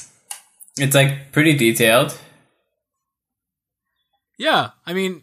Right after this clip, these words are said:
Speaker 2: again, very close and personal up close there.
Speaker 1: <laughs>
Speaker 2: But, um, yeah, it's not bad. I would hope that they spent more time working on that, considering, again,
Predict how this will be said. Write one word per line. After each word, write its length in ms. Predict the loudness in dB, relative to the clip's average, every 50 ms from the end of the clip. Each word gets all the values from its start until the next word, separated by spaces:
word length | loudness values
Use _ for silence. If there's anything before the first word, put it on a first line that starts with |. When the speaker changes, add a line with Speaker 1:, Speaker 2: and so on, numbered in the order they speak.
| -14 -14
Speaker 2:
again, 380 | -8 -4 -2 -2 -2 -2 -6 -8
very 380 | -8 -4 -2 -2 -2 -2 -2
close 340 | -4 -4 -2 -2 -2 -2 -2
and 100 | -6 -6 -4
personal 460 | -4 -4 -4 -6 -8 -8 -10 -10 -10
up 140 | -10 -12 -12
close 280 | -12 -10 -10 -8 -4 0
there. 880 | 2 2 2 4 4 2 2 4 4 2 2 2 0 -6 -10 -10 -10 -12
Speaker 1:
<laughs> 80 | -18 -16
Speaker 2:
But, 440 | -10 -8 -6 -6 -6 -8 -10 -10 -8
um, 580 | -6 -4 -4 -4 -4 -6 -6 -8 -10 -14 -18 _ _
yeah, 220 | -4 -2 -2 0
it's 280 | 0 -2 -2 -2 -6 -2
not 420 | 0 2 2 2 0 -4 -8 -8
bad. 460 | -6 -4 -2 -2 -2 -2 -4 -8 -14 _ _ _ _ _ _
I 80 | -6 -4
would 120 | -4 -2
hope 260 | 0 0 0 0 2
that 160 | 0 0 0 0
they 200 | 0 0 0 -2
spent 300 | -2 -4 -4 -6 -6 -6
more 260 | -8 -6 -6 -6 -6
time 520 | -4 -4 -4 -4 -4 -4 -4 -6 -8 -8 -14 _ _ _ _ _ _ _ _ _ _ _ _ _ _ _ _ _
working 480 | -14 -8 -2 0 0 0 -2 -4 -2 -2
on 120 | -2 0
that, 260 | 0 2 0 0 0 -4
considering, 420 | -8 -8 -6 -4 -4 -4 -4 -4
again, 400 | -6 -6 -4 -4 -4 -4 -6 -8